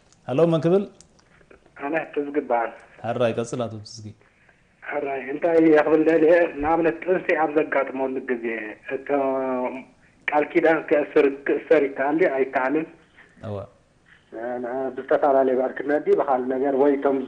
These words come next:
Speaker 2: ስድራ ደይ ክቕበልዎ ይኽእሉ። ኣብ ግዜ ከምዚ ከጋጥም ከሎስ፣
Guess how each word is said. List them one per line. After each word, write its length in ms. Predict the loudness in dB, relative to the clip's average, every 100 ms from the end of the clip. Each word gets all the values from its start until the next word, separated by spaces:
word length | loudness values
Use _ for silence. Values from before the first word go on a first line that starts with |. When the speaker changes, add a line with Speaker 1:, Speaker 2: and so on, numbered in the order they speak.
| -2
Speaker 2:
ስድራ 280 | -2 2 4
ደይ 160 | 4 2
ክቕበልዎ 480 | 0 -2 2 4 2
ይኽእሉ። 320 | 0 0 0 -2 -4 -16 _ _ _ _ _ _ _ _ _ _ _ _ _ _ _ _ _ _
ኣብ 120 | -6 -2
ግዜ 180 | 0 4 4 4
ከምዚ 300 | 2 2 4
ከጋጥም 420 | 4 4 2 2
ከሎስ፣ 360 | 0 2 2 2